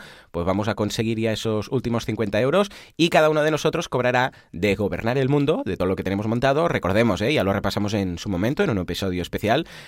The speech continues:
pero es el tema de las consultorías, de los patrocinios, el tema de Sithemes, ah, bueno, todos los negocios, ya sabéis, todo lo que tenemos montado dentro de la S L, pues todo junto nos permiten cobrar ahora ya novecientos cincuenta euros más iva,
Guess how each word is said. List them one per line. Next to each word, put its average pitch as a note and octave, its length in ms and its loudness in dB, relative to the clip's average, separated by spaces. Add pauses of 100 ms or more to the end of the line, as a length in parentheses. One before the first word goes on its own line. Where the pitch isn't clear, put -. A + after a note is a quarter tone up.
(120)
pero G#2+ 260 6
es A2+ 240 4
el B2 80 -2
tema F2+ 140 0
de F#2 80 2
las F2 100 -4
consultorías, A2+ 640 0
de G2+ 60 -4
los D#2 120 -6
patrocinios, A2 680 -2
el E2+ 80 -4
tema E2+ 220 -2
de E2+ 80 -4
Sithemes, G#2 640 -2 (220)
ah, F2+ 220 0
bueno, A#2+ 220 2
todos - 180 4
los A#2+ 140 2
negocios, A#2+ 400 2
ya - 100 -12
sabéis, A#2 340 -2
todo A#2 100 4
lo A#2 60 4
que - 60 -2
tenemos A#2 260 2
montado A#2 340 0
dentro A2+ 240 0
de A2+ 80 0
la A2+ 100 0
S C#3 180 -2
L, D#3 200 2 (240)
pues G#2+ 100 -6
todo D3+ 140 2
junto F3 400 2 (180)
nos B2 180 -4
permiten C3 380 0
cobrar C3 420 2
ahora B2 280 4
ya C3 220 2
novecientos C#3 840 4
cincuenta C3 400 0
euros C#3+ 400 0
más G2 200 0
iva, B2+ 260 0